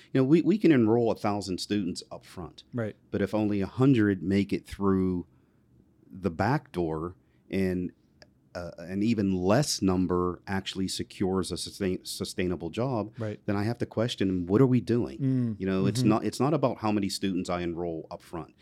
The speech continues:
Speaker 2: Right.
Speaker 1: For me, it's about how many students that I, when, you know, at graduation ceremony, when I shake their hand,
Speaker 2: Mm-hmm.
Speaker 1: that I can look at them and I know for a fact
Speaker 2: Right.
Speaker 1: that either you've started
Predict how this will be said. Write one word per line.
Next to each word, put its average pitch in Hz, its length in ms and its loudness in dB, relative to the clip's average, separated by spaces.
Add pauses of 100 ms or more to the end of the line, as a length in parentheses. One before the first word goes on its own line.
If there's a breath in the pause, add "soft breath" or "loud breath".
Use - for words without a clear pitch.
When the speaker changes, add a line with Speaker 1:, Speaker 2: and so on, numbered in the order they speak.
(120)
Speaker 2:
Right. 107 220 -8
Speaker 1:
For 107 80 2
me, 123 140 8
it's 113 120 4
about 92 260 -2
how 104 180 -2
many 104 180 2
students 92 520 -4
that - 280 -6
I, 107 400 0 (380 loud breath)
when, 87 320 -6
you 87 200 -6
know, 82 100 -6
at 82 120 -10
graduation 101 640 4
ceremony, 90 540 -2
when 80 140 -4
I 78 80 -10
shake 107 280 2
their 101 160 2
hand, 101 160 2
Speaker 2:
Mm-hmm. 92 120 0
Speaker 1:
that 87 100 -2
I 87 80 0
can 90 180 -2
look 101 160 0
at - 80 -2
them 85 180 -4
and 80 140 -4
I 82 120 -4
know 104 300 4
for 101 220 -2
a 95 60 -4
fact 90 420 -2
Speaker 2:
Right. 120 240 -4
Speaker 1:
that 87 140 -6
either 87 440 -4
you've 90 240 -4
started 131 640 0